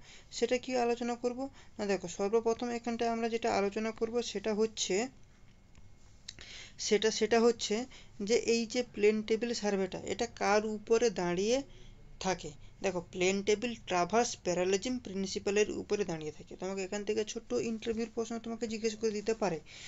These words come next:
তাই এখানটা আমি লিখে দিচ্ছি প্লেন, প্লেন টেবিল, প্লেন টেবিল ট্রাভার্স, ট্রাভার্স প্যারালেলিজম,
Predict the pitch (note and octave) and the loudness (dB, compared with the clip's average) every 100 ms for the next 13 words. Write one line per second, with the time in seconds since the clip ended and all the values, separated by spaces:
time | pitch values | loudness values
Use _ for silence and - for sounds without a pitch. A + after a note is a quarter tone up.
0 | - - A3+ G#3 G#3 A3+ A3 A3 G#3+ G#3+ | -16 -2 2 2 0 -2 -2 -2 0 0
1 | G3 G3 A3 G#3+ G#3 - G#3+ F#3 F#3 F#3 | -2 -2 -2 -4 -6 -8 -6 -2 2 2
2 | G#3+ A#3 - - - - - - - - | 2 -2 -8 -18 -20 -20 -20 -20 -20 -12
3 | - F#3 G3+ G3+ G3+ G3 G3+ F#3+ G3 A3+ | 0 2 2 0 0 2 4 4 4 -2
4 | A#3 - - - - - - - - F#3+ | -8 -16 -16 -16 -16 -18 -18 -16 -6 0
5 | G3 G3+ G3 F#3+ G#3 G3+ - F#3 F#3 F3+ | 2 2 0 2 0 -2 0 0 2 2
6 | F3 F#3+ - - - - - - F3 F3 | 2 0 -4 -10 -12 -14 -14 -14 -12 -12
7 | - - E3+ - - - - - - - | -14 -16 -16 -16 -16 -16 -16 -16 -16 -18
8 | - - - - - - - - - - | -16 -16 -16 -16 -16 -16 -16 -16 -16 -16
9 | - - - - - - - - - - | -16 -16 -18 -18 -18 -18 -18 -18 -18 -10
10 | - G#3 F#3+ F#3+ G3 - F#3+ F#3+ G3 G3+ | 0 2 2 2 0 -2 0 2 2 2
11 | F#3+ G3 | 2 0